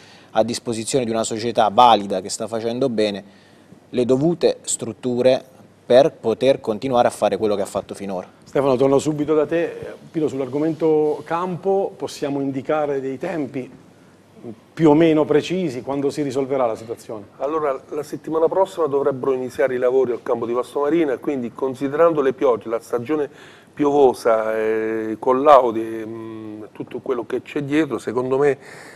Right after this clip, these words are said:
Speaker 3: prima di febbraio non andremo al nostro campo, quindi diciamo che il campionato va via. Ma la cosa che, eh,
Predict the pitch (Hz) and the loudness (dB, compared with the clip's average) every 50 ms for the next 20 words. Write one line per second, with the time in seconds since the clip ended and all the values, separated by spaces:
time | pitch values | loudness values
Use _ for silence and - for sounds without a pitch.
0 | - - _ - 139 139 139 131 127 113 131 123 117 120 127 131 127 120 110 110 | -20 -20 _ -2 0 2 2 2 2 2 0 0 2 2 2 2 0 -2 -4 -8
1 | 110 113 113 110 113 117 117 113 113 113 113 110 101 - - 110 101 113 107 95 | -8 -8 -8 -8 -8 -8 -8 -8 -8 -8 -8 -10 -12 -10 -12 -10 -6 -6 -6 -8
2 | 98 92 92 - - 123 110 110 110 98 - 127 120 107 107 101 - - 120 117 | -8 -14 -12 -8 -8 -8 -6 -8 -6 -2 -2 -2 -2 -2 -6 -8 -8 -8 -6 -4
3 | 123 123 127 120 101 95 - - - _ - - _ _ - _ _ _ _ - | -2 -2 -2 -2 -4 -6 -12 -16 -20 _ -20 -20 _ _ -20 _ _ _ _ -4
4 | 135 123 117 107 104 95 90 92 101 107 117 123 120 165 143 143 120 120 135 131 | -2 -2 -2 0 -2 -6 -6 -8 -6 -6 -6 -2 -2 -2 -2 -2 -2 -2 -2 -2
5 | 123 - - - - - - - - _ _ _ - - - 57 53 - 110 110 | -2 -4 -10 -18 -20 -20 -20 -20 -20 _ _ _ -16 -14 -14 -14 -14 -16 -18 -20
6 | 110 110 | -20 -20